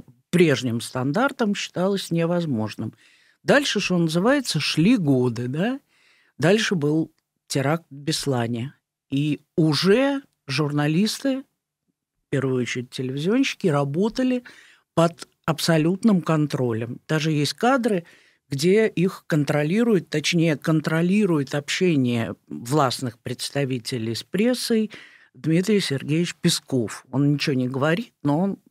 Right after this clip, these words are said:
явно стоит на заднем плане и прислушивается к тому, что говорят. И самое главное, журналисты уже выдавали в эфир официальную информацию, что тоже привело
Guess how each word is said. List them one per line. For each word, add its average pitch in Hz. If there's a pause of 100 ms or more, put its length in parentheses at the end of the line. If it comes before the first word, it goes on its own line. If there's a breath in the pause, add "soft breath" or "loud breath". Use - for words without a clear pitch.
явно 160
стоит 135
на 131
заднем 131
плане 214 (400 soft breath)
и 190 (120)
прислушивается 147
к -
тому, 151
что -
говорят. 143
И 240
самое 131
главное, 120 (480 soft breath)
журналисты 180
уже 240 (640)
выдавали 156
в 123
эфир 226 (240)
официальную 165
информацию, 139
что -
тоже 220
привело 156